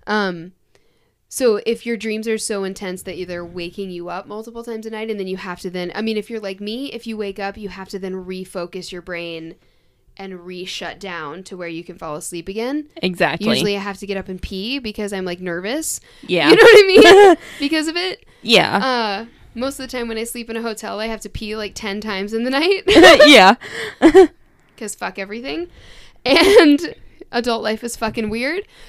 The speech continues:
Speaker 1: So, you know what I'm saying? It's just, it, it's not necessarily that the sleep terrors themselves are affecting your health, but the fact that they're interrupting your sleep can interrupt,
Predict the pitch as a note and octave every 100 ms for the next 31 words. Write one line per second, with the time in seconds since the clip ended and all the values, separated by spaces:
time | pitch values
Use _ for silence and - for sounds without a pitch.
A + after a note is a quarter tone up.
0 | - - - C#4 C4 D4 F#4 F4 D4 C#4+
1 | A#3 - A#3+ - A#3+ - B3 - A3 A3+
2 | - C4 C#4 - C#4 B3+ B3 A#3 A3+ A3
3 | G#3+ G3 G3 F#3+ F#3 - G#3+ - - B3+
4 | C#4 C#4 - _ _ _ A3 A3+ A3 G#3+
5 | A3+ C4+ C#4+ C#4+ D4 C#4+ D4 C#4+ C#4+ C#4
6 | D4 C#4+ - A3+ A3+ A3 A3+ A3 A3+ A3
7 | G#3 G#3 G#3+ G3+ G3 G3+ F#3+ F3+ F3+ F#3+
8 | E3+ _ F#3+ E3 F3+ F#3 D#3